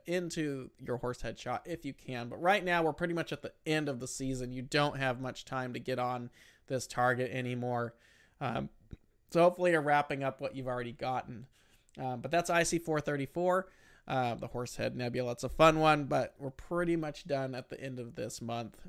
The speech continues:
or middle of the month. It's pretty much gone, um, at this point. Sitting a little bit further up in the sky, up in Puppis, though, is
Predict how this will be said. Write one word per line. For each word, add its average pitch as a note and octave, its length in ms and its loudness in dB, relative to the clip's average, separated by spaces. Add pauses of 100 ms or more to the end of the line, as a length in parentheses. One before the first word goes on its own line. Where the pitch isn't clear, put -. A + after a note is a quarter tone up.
(120)
or B2+ 260 -2 (1120)
middle D#3+ 320 6
of D3 60 2
the - 80 -4
month. B2+ 240 -6
It's C3 120 -8
pretty C#3 200 -2
much A#2+ 240 -10
gone, A#2+ 400 -4 (280)
um, A#2 240 -8
at - 120 -12
this C3 160 -14
point. - 280 -14 (2500)
Sitting A#3 320 6
a A3 80 8
little A3 160 6
bit G3 160 4
further G3 500 6
up G#3 220 2
in F#3+ 80 -2
the F3+ 80 -2
sky, D#3+ 320 2
up D#3+ 120 -2
in B2+ 80 -4
Puppis, E3+ 400 -2
though, C3+ 200 2
is C3+ 100 0